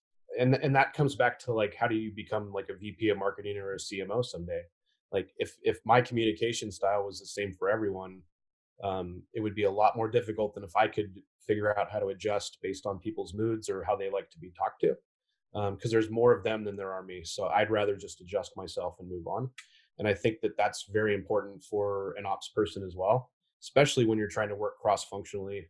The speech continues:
Um, you know what hot button issues might be for the product marketing team versus the demand gen team and how to ask the questions in the right way. Uh, and I think the other piece here too is, um, like, how, you know, we're entering,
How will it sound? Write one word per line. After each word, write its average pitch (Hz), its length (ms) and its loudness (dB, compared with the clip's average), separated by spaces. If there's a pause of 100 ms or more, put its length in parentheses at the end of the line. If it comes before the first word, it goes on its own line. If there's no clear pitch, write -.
(160)
Um, 98 200 -6
you 117 160 4
know 110 200 4
what 104 240 2
hot 98 260 4
button 101 220 4
issues 95 320 -8
might 95 200 -6
be 95 180 -14
for 98 500 -4 (320)
the 85 60 -12
product 113 360 8
marketing 101 400 -6
team 104 240 -6
versus 95 320 -14
the - 80 -12
demand 98 400 -6
gen 95 200 -4
team 98 280 -8
and 95 220 -8 (380)
how 110 120 6
to 107 140 6
ask 101 240 0
the - 60 -10
questions 95 640 -2
in 95 80 -8
the 95 80 -8
right 92 200 -2
way. 92 280 -8 (600)
Uh, 98 300 -2
and 113 100 0
I 120 60 4
think 156 220 2
the 110 100 2
other 110 200 4
piece 107 340 -8
here 104 200 0
too 104 280 0
is, 95 420 -6
um, 90 320 -8 (400)
like, 104 140 2
how, 113 720 4 (280)
you 107 100 -4
know, 110 60 6
we're 107 120 6
entering, 107 580 0